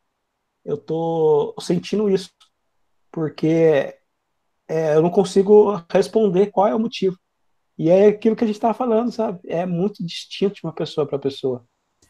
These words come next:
Porque o esforço que você faz, faz você se reconectar muito mais com as montanhas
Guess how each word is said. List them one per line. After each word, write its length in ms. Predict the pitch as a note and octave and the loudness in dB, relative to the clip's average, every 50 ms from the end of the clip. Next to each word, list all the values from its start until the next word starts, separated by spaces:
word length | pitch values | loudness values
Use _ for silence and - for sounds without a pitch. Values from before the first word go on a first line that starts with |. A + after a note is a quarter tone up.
| _ _ _ | _ _ _
Porque 320 | - C#3+ C#3 C#3 - D#3+ | -2 -2 -2 0 0 2
o 140 | E3 E3+ F#3 | 2 2 2
esforço 600 | F3 - - - - - F3 G3+ A#3+ A#3 - - | 0 -2 -4 -10 0 4 4 6 6 4 0 -2
que 100 | - F#3+ | -2 -2
você 280 | F3+ F3+ - - - D#3+ | -2 -2 0 0 -2 -2
faz, 640 | - - - D3+ F3 G3 A3 G#3 D#3 C3 - - _ _ _ _ _ _ _ | -2 0 4 4 4 6 4 2 0 -2 -6 -14 _ _ _ _ _ _ _
faz 200 | D3+ D3+ D#3+ D3+ | -2 -2 -2 -2
você 260 | D#3 D3+ - - D#3+ | -6 -8 -8 -8 -8
se 80 | D3 - | -2 0
reconectar 540 | D#3+ D3+ - - E3 F3 - - _ E3+ D#3+ E3 | 0 0 0 -2 -4 -4 -6 -4 _ -2 -2 -2
muito 520 | D#3 D#3 D#3+ E3 F#3 A3 A3 - - F3+ | -4 -4 -2 -2 -2 -2 -2 -4 -6 -4
mais 360 | D#3 D3+ D#3 E3+ E3+ D#3 - | -2 0 0 0 0 -2 -6
com 100 | - D3 | -8 -8
as 100 | C3 B2+ | -8 -6
montanhas 760 | B2+ B2+ C3 B2+ B2+ - C3 C3 C3+ C#3+ C3+ B2+ B2+ - _ | -4 -6 -6 -6 -6 -4 -4 -4 -2 -4 -4 -6 -6 -10 _